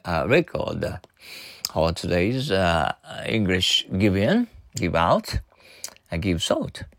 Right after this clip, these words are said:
Okay, and, um,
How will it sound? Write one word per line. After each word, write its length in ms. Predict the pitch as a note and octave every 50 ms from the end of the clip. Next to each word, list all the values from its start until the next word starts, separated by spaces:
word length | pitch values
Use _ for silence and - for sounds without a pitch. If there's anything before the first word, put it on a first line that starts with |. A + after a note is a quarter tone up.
| _ _ _ _ _ -
Okay, 280 | - G1+ - C#3+ D#4+ - _ _ - - - - - - - - - - -
and, 480 | G#2+ G#2+ G#2+ G#2 G#2 G#2 G#2 G#2 G#2
um, 1000 | G#2 G2+ G2 F#2+ F#2+ F#2+ G#2+ G#2 A2 A2 - F2 F2+ F2 F2 F2 - - -